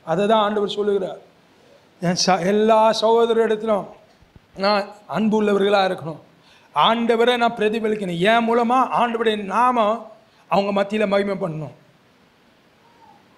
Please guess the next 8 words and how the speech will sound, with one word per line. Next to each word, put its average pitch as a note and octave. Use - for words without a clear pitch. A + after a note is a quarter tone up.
காந்தி G#3+
அவர் F#3+
என்ன G#3
சொன்னாராம், F#3+
"கிறிஸ்து C#4
எனக்கு A3
ரொம்ப A3
பிடிக்கும், G#3